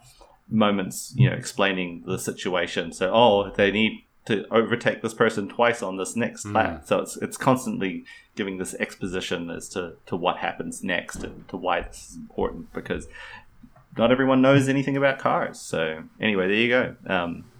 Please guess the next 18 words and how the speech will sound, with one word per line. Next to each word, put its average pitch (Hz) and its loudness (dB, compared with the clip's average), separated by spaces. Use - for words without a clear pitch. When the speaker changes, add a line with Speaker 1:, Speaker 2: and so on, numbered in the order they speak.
Speaker 1:
it's - -2
this 117 -2
film. 135 0
It's, - -4
it's - -6
fun, 143 4
but - -4
it's - -14
not 104 -2
Best 87 -4
Picture. - -10
Um, 92 4
the 110 4
next 131 4
one, 120 4
um, 95 0
uh, 98 4
you, 117 2